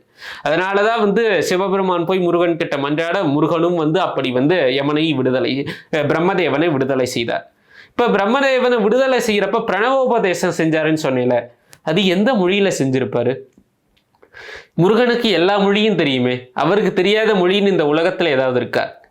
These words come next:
கிடை-, எல்லா மொழியும் தெரியும். அப்ப எந்த மொழியில உபதேசம் பண்ணியிருப்பாருன்னு யோசிக்கிறப்ப அவரே சொல்றாரு, அருணகிரிநாத சுவாமியே சொல்றாரு,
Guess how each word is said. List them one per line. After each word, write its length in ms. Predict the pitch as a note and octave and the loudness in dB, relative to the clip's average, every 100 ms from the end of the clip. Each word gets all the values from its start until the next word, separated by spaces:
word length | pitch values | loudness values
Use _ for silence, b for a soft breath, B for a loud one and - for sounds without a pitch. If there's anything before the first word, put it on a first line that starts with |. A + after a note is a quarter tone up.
| _ - | _ -4
கிடை-, 300 | F3 E3+ F3 | 0 0 0
எல்லா 320 | - F3+ A3+ A3+ | 0 0 2 2
மொழியும் 340 | F3 F#3+ G3+ | 0 0 0
தெரியும். 380 | C#3+ A2+ - B B B B | 0 -2 -4 B B B B
அப்ப 240 | A3 G#3+ | -6 -2
எந்த 320 | G#3+ F#3 A3 B3+ | 0 2 2 2
மொழியில 360 | G3 G3 G3+ | 2 2 2
உபதேசம் 600 | F3+ D3 E3+ F#3 F3 D#3+ | 2 2 0 0 0 0
பண்ணியிருப்பாருன்னு 580 | C#3+ C#3 C3+ C#3 D#3+ D#3 | 0 0 0 0 0 0
யோசிக்கிறப்ப 400 | A2+ B2 B2 A#2 | -2 -2 -2 0
அவரே 320 | D3+ C3 D#3+ | 0 2 2
சொல்றாரு, 400 | F#3+ F#3+ D#3 D3 | 2 0 0 0
அருணகிரிநாத 720 | C3 C3+ D3+ F3+ F3+ F3 E3 D#3+ | 0 0 0 0 0 0 -2 -2
சுவாமியே 340 | D#3 D#3 E3+ F3 | -2 0 0 0
சொல்றாரு, 640 | E3+ C#3+ D3 C3+ D3 E3 | 0 0 0 0 0 0